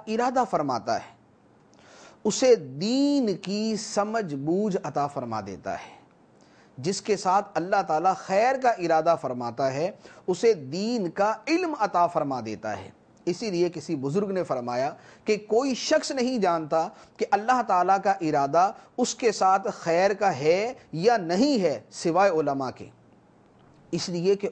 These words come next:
علماء کے بارے میں اللہ کے محبوب صلی اللہ علیہ وسلم نے ارشاد فرما دیا کہ جس کے ساتھ اللہ تعالیٰ خیر کا ارادہ فرماتا ہے اللہ تعالیٰ اسے دین کی سمجھ، دین کا علم عطا فرما دیتا ہے۔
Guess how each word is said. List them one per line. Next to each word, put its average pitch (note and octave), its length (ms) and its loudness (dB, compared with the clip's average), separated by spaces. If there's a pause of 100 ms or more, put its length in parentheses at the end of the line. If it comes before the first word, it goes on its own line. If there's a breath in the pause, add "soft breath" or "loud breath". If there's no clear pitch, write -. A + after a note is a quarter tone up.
علماء G3 380 0
کے A3 100 -2
بارے D#3 280 2
میں D#3+ 160 -4 (240 loud breath)
اللہ D#3+ 180 0 (100)
کے E3+ 60 -6
محبوب C#3+ 440 -2
صلی D#3+ 160 -4
اللہ D#3 120 -4
علیہ C#3 160 -6
وسلم C#3+ 220 -2
نے C#3+ 80 -6
ارشاد B2+ 440 -6
فرما B2 260 -6
دیا C3+ 280 -4 (280 loud breath)
کہ E3+ 80 0
جس C#3+ 220 -4
کے F3+ 120 0
ساتھ F3+ 320 2
اللہ E3 280 4
تعالیٰ E3 240 2
خیر G#3 340 2
کا A#3+ 120 2
ارادہ E3+ 520 2
فرماتا C3+ 500 0
ہے G3 140 2 (360 soft breath)
اللہ D#3+ 320 4
تعالیٰ D3 280 0
اسے D3+ 200 -6
دین C#3+ 440 -4
کی E3+ 180 -8
سمجھ، A3 720 -4
دین E3 260 0
کا E3+ 100 2 (100)
علم A#3 240 2
عطا D#3+ 260 0
فرما A#2 360 -6
دیتا F2+ 260 -10
ہے۔ - 120 -20